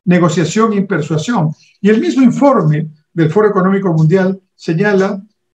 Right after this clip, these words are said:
eh, un concepto nuevo que le llaman el reskilling, que significa reciclaje de habilidades. Estiman que el cincuenta por ciento en el mundo de las personas que hoy trabajamos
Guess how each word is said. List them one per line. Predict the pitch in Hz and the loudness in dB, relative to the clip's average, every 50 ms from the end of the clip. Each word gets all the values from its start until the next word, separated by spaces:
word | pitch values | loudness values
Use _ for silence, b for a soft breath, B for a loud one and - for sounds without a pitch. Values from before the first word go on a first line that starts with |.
| _ _ | _ _
eh, | 180 170 170 170 | -2 0 0 0
un | 202 208 208 214 | 0 -2 -2 0
concepto | 202 220 190 165 156 196 220 220 - - 220 208 214 | 0 0 0 0 2 0 -2 -2 0 0 0 0 2
nuevo | 196 233 285 254 180 156 156 | 0 0 0 -2 -2 -2 -4
que | 156 165 | -4 -2
le | 160 165 | -2 -2
llaman | 185 196 196 190 180 | 0 0 0 -2 -2
el | 165 156 | -2 -2
reskilling, | - 254 247 - - - 277 233 180 151 135 143 - _ _ _ _ _ _ _ _ _ _ _ _ | -4 -4 -6 -10 -10 -6 -4 -2 -2 -2 -4 -4 -10 _ _ _ _ _ _ _ _ _ _ _ _
que | _ 220 214 | _ -2 0
significa | - 220 185 190 180 - 240 233 233 240 233 | 0 0 0 0 0 2 0 0 2 2 2
reciclaje | 196 190 185 - - 175 - 196 226 233 226 220 220 | 2 2 0 0 0 -4 -2 -2 -2 -2 0 0 0
de | 202 175 | 0 2
habilidades. | 160 156 147 147 160 202 247 226 151 139 139 143 - - - _ _ _ _ _ _ _ _ | 2 2 2 2 0 0 0 -2 -2 -4 -6 -8 -12 -16 -20 _ _ _ _ _ _ _ _
Estiman | - 196 156 - - 254 247 285 240 | -4 -2 -2 0 0 2 2 2 2
que | - 220 | 2 2
el | 185 | 0
cincuenta | - - 196 185 - - 311 - 294 285 285 233 180 160 160 - | 0 2 0 0 2 0 -2 -2 -2 -2 0 0 -2 -2 -4 -4
por | - 208 190 165 | -2 -2 -2 -2
ciento | - - 254 233 180 151 160 170 156 156 - - - - | -2 -4 -2 0 0 -2 -2 -2 -2 -2 -2 -4 -10 -10
en | 170 165 | -6 -4
el | 160 180 | 0 0
mundo | 220 302 269 185 156 147 147 156 156 - _ _ _ _ | 2 2 2 2 2 0 -2 -2 -8 -14 _ _ _ _
de | _ 175 | _ -2
las | 185 160 160 | -2 0 0
personas | 196 175 156 - 247 226 226 - - - | -2 -2 -2 0 2 2 2 0 -2 0
que | 196 196 | 0 2
hoy | 208 226 - | 2 0 0
trabajamos | - 190 160 151 151 156 - 196 196 220 262 247 - - _ _ | -2 -2 -2 -2 -2 -2 -2 -2 -2 -2 -6 -8 -12 -18 _ _